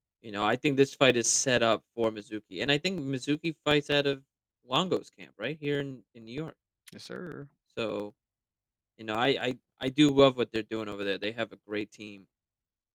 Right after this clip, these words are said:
Speaker 1: and, uh, I think this fight is a perfect fight to get her back into the U F C leaderboards and the rankings or whatever, even though she won't be ranked right away, but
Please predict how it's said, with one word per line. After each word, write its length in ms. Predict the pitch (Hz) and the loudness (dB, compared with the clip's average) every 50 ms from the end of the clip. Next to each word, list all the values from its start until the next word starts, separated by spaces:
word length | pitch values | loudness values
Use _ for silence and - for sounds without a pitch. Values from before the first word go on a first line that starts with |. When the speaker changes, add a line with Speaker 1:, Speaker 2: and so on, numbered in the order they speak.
| _ _ | _ _
Speaker 1:
and, 300 | - 107 101 104 98 95 80 _ - | -20 -16 -16 -16 -16 -18 -20 _ -14
uh, 380 | - 101 101 90 82 82 76 82 _ _ _ _ _ _ _ _ _ _ _ _ _ _ - | -12 -12 -12 -12 -12 -14 -16 -20 _ _ _ _ _ _ _ _ _ _ _ _ _ _ -14
I 100 | 110 113 | -14 -12
think 300 | _ - 113 107 104 - | _ -10 -10 -10 -12 -14
this 160 | 107 107 - | -18 -18 -16
fight 260 | - - 110 101 95 | -14 -12 -8 -8 -8
is 400 | 101 98 95 - - - - - _ _ _ _ _ - | -8 -10 -14 -14 -16 -16 -16 -18 _ _ _ _ _ -20
a 120 | 87 80 - _ _ - | -20 -20 -20 _ _ -4
perfect 340 | - - - - 101 - _ | -4 -4 -4 -4 -10 -12 _
fight 340 | _ 107 98 90 90 - - _ _ _ _ _ - | _ -14 -12 -12 -12 -16 -18 _ _ _ _ _ -14
to 60 | 104 | -10
get 200 | - 104 101 101 | -8 -8 -10 -8
her 160 | - 107 101 | -8 -10 -10
back 320 | - - 98 95 98 104 _ - | -8 -8 -8 -8 -8 -10 _ -18
into 520 | 101 101 98 _ _ 101 92 87 85 - _ _ _ _ _ _ _ _ _ _ _ _ _ _ _ _ _ _ _ _ _ _ _ _ _ _ _ _ | -20 -20 -20 _ _ -18 -18 -18 -18 -20 _ _ _ _ _ _ _ _ _ _ _ _ _ _ _ _ _ _ _ _ _ _ _ _ _ _ _ _
the 400 | 107 104 104 104 101 101 101 _ _ _ | -20 -20 -20 -20 -20 -20 -20 _ _ _
U 220 | _ 101 101 98 | _ -12 -12 -12
F 80 | 95 92 | -12 -12
C 240 | - - 107 98 92 | -14 -12 -10 -12 -12
leaderboards 680 | 92 95 98 98 95 98 - 98 95 90 95 - - | -12 -12 -12 -12 -12 -12 -10 -8 -8 -8 -8 -10 -16
and 160 | 92 87 85 90 | -20 -20 -20 -20
the 40 | |
rankings 500 | 98 95 87 90 90 _ _ 87 90 - | -20 -20 -20 -20 -20 _ _ -20 -20 -20
or 40 | 98 | -18
whatever, 300 | 92 87 87 87 90 87 | -16 -14 -14 -14 -14 -14
even 200 | 90 104 113 117 | -14 -14 -10 -8
though 100 | 113 113 | -6 -4
she 140 | 113 - 131 | -4 -2 -2
won't 140 | 127 117 110 | -2 -2 0
be 80 | 107 | -2
ranked 280 | 98 92 95 95 92 - | -2 -2 -2 -6 -6 -4
right 120 | 95 95 | -6 -4
away, 280 | 92 87 98 110 104 85 | -4 0 2 2 2 2
but 280 | 82 _ - 90 - | 0 _ -6 -6 -6